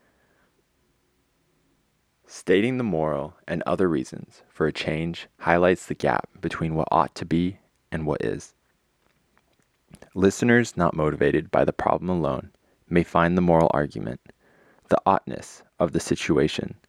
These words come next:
serving as their wake-up call. Finally, giving voice to a change that offers a solution, what could be,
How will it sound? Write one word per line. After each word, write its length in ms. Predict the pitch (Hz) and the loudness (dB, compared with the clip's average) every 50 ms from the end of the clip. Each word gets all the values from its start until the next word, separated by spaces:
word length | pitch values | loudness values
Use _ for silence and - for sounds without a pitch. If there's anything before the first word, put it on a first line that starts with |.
| _ _ _ _ _ | _ _ _ _ _
serving 500 | - - - 90 87 85 95 92 90 - | -4 2 4 4 4 4 4 2 0 0
as 180 | - - 73 73 | -2 -4 -2 0
their 120 | 71 67 | 0 2
wake-up 340 | 69 64 64 - - - - | 2 2 0 0 -2 -4 -4
call. 300 | - - - - 92 - _ _ _ _ _ _ _ _ _ _ _ _ _ _ _ _ _ _ _ _ _ _ _ _ _ _ _ _ _ _ _ _ _ _ _ _ _ _ _ _ _ _ _ _ _ _ _ _ _ | -2 -2 -2 -2 -4 -8 _ _ _ _ _ _ _ _ _ _ _ _ _ _ _ _ _ _ _ _ _ _ _ _ _ _ _ _ _ _ _ _ _ _ _ _ _ _ _ _ _ _ _ _ _ _ _ _ _
Finally, 580 | _ - 87 82 80 76 69 67 50 - - _ _ _ _ _ _ _ _ - | _ 0 0 0 0 0 -4 -8 -10 -12 -16 _ _ _ _ _ _ _ _ 0
giving 320 | 90 90 98 110 113 104 | 2 2 2 2 0 2
voice 500 | 87 85 78 64 58 - - - - - _ _ | 2 4 4 4 4 0 -4 -10 -20 -20 _ _
to 120 | - - 92 | -2 0 0
a 40 | 87 | 0
change 460 | - - - 80 85 90 90 87 87 | 0 0 0 0 2 2 0 0 2
that 140 | 95 - - | 2 2 2
offers 380 | - 78 76 - 85 80 73 - | 2 -2 -2 0 0 0 0 -2
a 60 | - | -6
solution, 580 | - - - - 67 65 - - - - - - _ _ _ _ _ _ _ _ - - - | -6 -6 -6 -4 -4 -4 -6 -6 -8 -10 -12 -14 _ _ _ _ _ _ _ _ -20 -6 0
what 220 | 87 90 - - | 2 2 2 2
could 240 | - - 101 90 - | 0 0 0 0 0
be, 240 | - 50 50 - | -2 -4 -6 -6